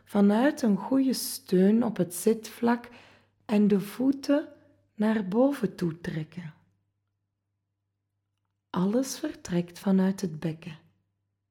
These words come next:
je zwaartepunt. Een kracht naar beneden toe. Je gewicht,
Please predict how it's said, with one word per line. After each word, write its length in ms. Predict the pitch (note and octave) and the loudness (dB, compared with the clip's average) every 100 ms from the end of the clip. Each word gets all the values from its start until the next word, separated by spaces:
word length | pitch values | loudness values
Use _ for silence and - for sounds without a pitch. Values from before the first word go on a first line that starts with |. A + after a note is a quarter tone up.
| _ _ | _ _
je 160 | _ A#3+ | _ -10
zwaartepunt. 1300 | A#3 D#3+ D#3+ D#3 - - - - D3+ D#3 - - _ _ _ _ _ _ _ _ _ _ | -10 -8 -4 -4 -6 -14 -12 -8 -6 -8 -12 -20 _ _ _ _ _ _ _ _ _ _
Een 260 | - F3+ F3 | -2 -2 -2
kracht 560 | - G#3+ D4+ - - | -4 -2 -2 -6 -4
naar 220 | G#3+ A3 | -2 -2
beneden 580 | A3+ G#3+ F#3+ F3 E3+ E3+ | 0 4 4 4 2 -4
toe. 240 | - D#3 D3+ - _ _ _ _ _ _ _ _ _ _ _ _ _ _ _ _ _ _ | -8 -10 -10 -14 _ _ _ _ _ _ _ _ _ _ _ _ _ _ _ _ _ _
Je 200 | F#3+ F3+ | 0 0
gewicht, 800 | A3+ F3 E3+ - - - - | 0 0 -2 -4 -16 -20 -20